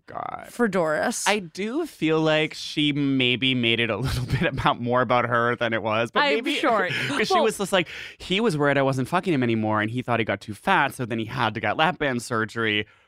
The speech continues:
Speaker 2: And then he had complications from liposuction and then died.
Speaker 1: No, but he was too, like, embarrassed to go to Cleveland Clinic, one of the best medical facilities in the country. Excuse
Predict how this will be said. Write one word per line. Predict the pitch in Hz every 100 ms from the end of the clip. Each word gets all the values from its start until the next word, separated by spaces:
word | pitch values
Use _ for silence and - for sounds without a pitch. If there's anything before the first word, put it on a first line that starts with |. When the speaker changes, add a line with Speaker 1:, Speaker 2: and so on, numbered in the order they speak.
| _
Speaker 2:
And | 226 196
then | 214
he | 196
had | 214
complications | 170 220 175 175 214 240 - 208
from | - 175
liposuction | 175 240 240 240 233 - 220
and | - 208
then | 180
died. | 156 127 151 180 _ -
Speaker 1:
No, | 175
but | 156
he | -
was | 156 135
too, | - - 160
like, | 156 131 -
embarrassed | 135 123 113 120 117 131 123 -
to | 120
go | 117
to | 117
Cleveland | 113 131 117 113 107
Clinic, | 120 120 135 _
one | 139 170
of | 135
the | 156
best | 104 - 139 143 -
medical | 135 135 135
facilities | - 139 135 131 131
in | 131
the | 123
country. | - 131 165
Excuse | 160 - - - 139 135 139 135